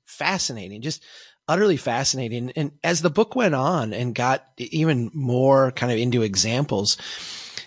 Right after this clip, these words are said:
you learned about these species, uh, that, that have e-, essentially as a way to further their own genes. I mean, the whole premise of the book is that the genetic code is,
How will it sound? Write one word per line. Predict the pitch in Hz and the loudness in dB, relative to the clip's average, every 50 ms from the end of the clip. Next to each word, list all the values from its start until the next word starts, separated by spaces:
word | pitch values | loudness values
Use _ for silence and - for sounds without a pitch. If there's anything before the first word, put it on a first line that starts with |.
| _ - | _ 4
you | 160 165 170 160 | 6 8 8 8
learned | 165 196 202 214 208 190 | 8 6 6 6 4 4
about | 147 139 139 139 143 - 139 | 4 4 4 2 2 0 -2
these | 127 131 120 117 117 110 - - - - - _ _ - | -2 0 0 2 2 2 4 4 4 4 2 _ _ 2
species, | - - - - - 180 180 - - 120 104 90 92 - - - - - - 160 151 - | 4 4 4 4 2 0 0 0 0 0 0 2 4 4 4 4 2 -2 -14 -16 -14 -12
uh, | 160 156 185 185 151 147 147 | -12 -10 -8 -6 -6 -6 -2
that, | 143 151 139 135 - _ _ _ - | 0 0 0 0 -2 _ _ _ -4
that | 139 143 131 120 - _ _ _ - - - - - - - _ _ _ _ - - _ - - - - | -2 0 0 0 -2 _ _ _ -20 -20 -20 -20 -20 -20 -20 _ _ _ _ -20 -20 _ -10 -8 -2 2
have | 165 175 165 139 | 4 4 4 2
e-, | - - 190 180 - - | 0 2 2 2 4 4
essentially | 180 170 - 240 247 240 - 214 165 143 - | 4 4 6 6 4 4 6 4 4 4 4
as | 147 151 143 160 | 4 4 4 4
a | 147 | 4
way | 135 117 135 156 160 170 170 175 170 | 2 2 2 2 4 4 4 2 0
to | 175 - - - 139 127 123 123 120 120 117 - - | 0 -2 -2 0 0 0 0 0 0 -2 -4 -6 -10
further | - - - 151 151 156 151 151 131 123 | -12 -6 0 2 2 4 4 2 0 0
their | 110 120 117 117 123 | -2 -2 -2 -2 -2
own | 131 131 131 131 123 117 110 | -2 0 -2 -2 -4 -4 -4
genes. | 110 - - 143 139 117 95 87 90 - - | -4 -2 -2 -2 -2 -4 -6 -8 -4 -4 -2
I | 127 | 0
mean, | 143 147 147 131 - - - - _ | 0 0 0 -2 -4 -10 -18 -6 _
the | - 185 | 4 6
whole | 208 208 | 6 6
premise | - - 202 202 202 - - | 4 2 0 2 2 2 2
of | 160 135 | 0 0
the | 131 | -4
book | 120 135 139 135 - | -4 -4 -6 -4 -4
is | 127 113 110 | -8 -8 -8
that | 113 110 107 104 - _ _ _ _ _ _ _ _ - _ _ _ _ _ _ _ - 160 - | -8 -8 -10 -10 -12 _ _ _ _ _ _ _ _ -20 _ _ _ _ _ _ _ -20 -20 -20
the | - 165 190 160 | -18 -12 -10 -6
genetic | 131 120 160 160 160 160 156 - - | -2 0 0 2 2 0 -2 -4 -8
code | - - 156 143 135 127 120 | -4 -2 0 0 0 0 -2
is, | 117 110 - | -4 -8 -10